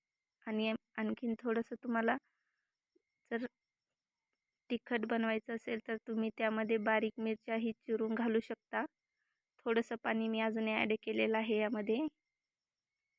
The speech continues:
ग्रेव्ही ही थोडीशी पातळच ठेवायची आहे, कारण आपण ज्यावेळेस त्यामध्ये मंचुरियन सोडतो त्यावेळेस ते श-, ग्रेव्ही शोषली जाते आणि ती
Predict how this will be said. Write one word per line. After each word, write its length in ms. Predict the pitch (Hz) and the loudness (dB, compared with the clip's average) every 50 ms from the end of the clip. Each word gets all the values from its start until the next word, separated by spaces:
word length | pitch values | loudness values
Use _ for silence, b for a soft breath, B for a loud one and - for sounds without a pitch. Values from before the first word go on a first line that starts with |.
| _ _ _ _ _ _ _ _ _ _ _ _ _ _ _ _ _ _ _ _ _ _ _ _ _ _ _ _ _ _ - | _ _ _ _ _ _ _ _ _ _ _ _ _ _ _ _ _ _ _ _ _ _ _ _ _ _ _ _ _ _ -6
ग्रेव्ही 440 | 220 220 220 220 214 214 214 220 220 | -2 0 2 4 4 4 4 4 2
ही 120 | 226 240 220 - | 2 2 0 0
थोडीशी 440 | - 220 214 208 220 220 - - 226 - _ _ _ _ _ _ _ - | 2 2 2 2 2 0 0 -4 -6 -6 _ _ _ _ _ _ _ -2
पातळच 540 | 233 220 _ _ - 220 220 220 233 247 - - | -2 -2 _ _ 0 2 4 4 2 0 -2 -4
ठेवायची 340 | - 220 208 214 208 - 220 | -2 0 2 0 0 0 0
आहे, 160 | 220 247 240 | 0 0 0
कारण 300 | - - 269 247 208 208 | 0 0 0 0 2 2
आपण 300 | 208 208 - - 214 214 | 0 -2 -2 -4 -4 -2
ज्यावेळेस 320 | 208 220 214 220 220 220 220 _ - | 0 2 2 2 2 0 -2 _ -4
त्यामध्ये 420 | 220 214 214 214 208 208 220 220 - _ _ _ _ _ _ _ _ _ _ _ _ _ - | -4 -2 0 0 0 0 0 -2 -2 _ _ _ _ _ _ _ _ _ _ _ _ _ -4
मंचुरियन 540 | 226 220 214 208 - 220 214 214 220 220 226 | -2 0 0 2 2 2 2 4 2 0 -2
सोडतो 500 | - - 220 214 - - - 220 220 - - _ _ _ _ _ _ _ - | -2 -2 -4 -4 -4 -6 -6 -4 -4 -4 -4 _ _ _ _ _ _ _ -6
त्यावेळेस 300 | - - 214 220 226 - _ | -2 0 0 0 0 -2 _
ते 120 | - 220 226 | -2 -2 -2
श-, 140 | - - - _ _ _ _ _ _ _ _ _ _ _ _ _ - | -2 -6 -16 _ _ _ _ _ _ _ _ _ _ _ _ _ -4
ग्रेव्ही 340 | 226 214 220 220 214 214 233 233 | 0 4 4 4 6 4 2 2
शोषली 460 | - 240 214 226 - - 233 220 220 | 2 2 0 0 -2 -2 0 0 2
जाते 280 | 226 220 214 - 214 | 4 2 2 4 2
आणि 200 | 214 214 214 214 | 2 2 2 0
ती 160 | 214 - 247 | -2 -4 -6